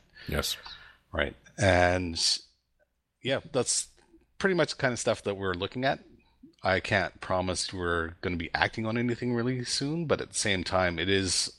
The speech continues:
Speaker 2: very, very important to us. It's something that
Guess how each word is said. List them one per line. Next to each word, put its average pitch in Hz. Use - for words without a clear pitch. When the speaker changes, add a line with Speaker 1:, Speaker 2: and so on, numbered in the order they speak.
Speaker 2:
very, 95
very 85
important 110
to -
us. -
It's 85
something 90
that -